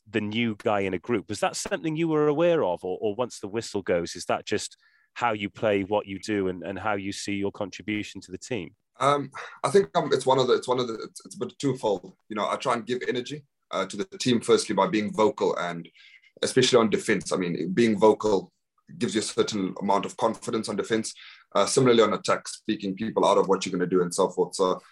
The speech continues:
Speaker 2: I think it's about giving, uh, energy to the guys around me, but at the same time energizing myself, 'cause I know that as soon as I go quiet, I tend to go into my shell a bit, not be as expressive as I would want to be. And yeah, I just, I just think it's something that I,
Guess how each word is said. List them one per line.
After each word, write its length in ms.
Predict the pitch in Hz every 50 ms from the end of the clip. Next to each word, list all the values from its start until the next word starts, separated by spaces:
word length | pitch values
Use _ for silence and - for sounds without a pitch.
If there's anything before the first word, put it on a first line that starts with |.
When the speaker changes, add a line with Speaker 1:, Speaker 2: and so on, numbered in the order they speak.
| _ _ -
Speaker 2:
I 40 | -
think 160 | - 151 143
it's 80 | 139 139
about 240 | 123 117 107 98
giving, 320 | - 131 131 123 120 117 113 -
uh, 220 | 98 98 95 92 85 - _ - - _ _ _ -
energy 280 | 135 139 131 - 117 113
to 120 | - - 107
the 80 | 107
guys 280 | - 104 107 110 107 -
around 280 | 101 107 110 113 107
me, 180 | 107 127 135 - _ _
but 180 | - 95 90 -
at 100 | - 104
the 60 | 101 -
same 220 | - 123 113 107
time 200 | - 113 104 98 -
energizing 460 | 120 117 104 113 113 104 95 104 95
myself, 320 | 95 92 - - 95 87
'cause 120 | - 107 104
I 60 | 101
know 140 | 107 107 104
that 100 | 107 101
as 100 | 92 -
soon 160 | - 131 120
as 100 | 107 101
I 60 | 104 -
go 180 | - 120 113
quiet, 480 | - - 113 101 90 82 82 - - - - -
I 60 | -
tend 220 | - - 110 104 92
to 60 | 95
go 100 | 92 95
into 180 | 90 95 92 101
my 80 | 98 92
shell 240 | - - 107 98 92
a 40 | 87
bit, 140 | - 92 - -
not 140 | 101 95 - _ _ _ _ _ _ _ -
be 180 | 113 113 110
as 140 | 101 107 101
expressive 480 | 107 - - - - 107 104 - 107 - -
as 140 | 98 107 101
I 60 | 101
would 160 | 95 95 95
want 200 | 92 - 98 95 -
to 100 | - 87
be. 220 | 92 92 90 - _ - - _ _ _ -
And 360 | 95 95 92 92 92 92 92 - _ _ _
yeah, 120 | - 117 104
I 100 | - 113
just, 160 | 120 120 -
I 80 | - 117
just 140 | 117 110
think 140 | - 123 110
it's 80 | 110 -
something 200 | 127 113 110 104
that 120 | 104 101 98
I, 220 | 98 98 92 92